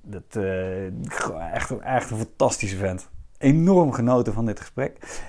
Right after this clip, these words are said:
Ik hoop dat jullie er ook heel erg van gaan genieten. Zoals gezegd, het is al enige tijd, eh, geleden opgenomen.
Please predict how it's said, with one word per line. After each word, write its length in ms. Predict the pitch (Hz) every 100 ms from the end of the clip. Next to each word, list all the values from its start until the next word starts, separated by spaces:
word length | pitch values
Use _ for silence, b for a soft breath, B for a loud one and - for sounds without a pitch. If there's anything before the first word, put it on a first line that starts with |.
| -
Ik 100 | -
hoop 160 | 190
dat 100 | 160
jullie 220 | 165 175
er 80 | 139
ook 180 | 151 180
heel 240 | 151 170 170
erg 120 | 147
van 160 | 170
gaan 180 | 139 151
genieten. 440 | - 151 151 170 175
Zoals 280 | 180 175
gezegd, 360 | - 117 185 -
het 140 | 156
is 100 | 143
al 140 | 143 131
enige 300 | 156 143 120
tijd, 320 | 127 113 -
eh, 140 | 104 101
geleden 360 | 95 135 143 110
opgenomen. 560 | 139 - 131 123 131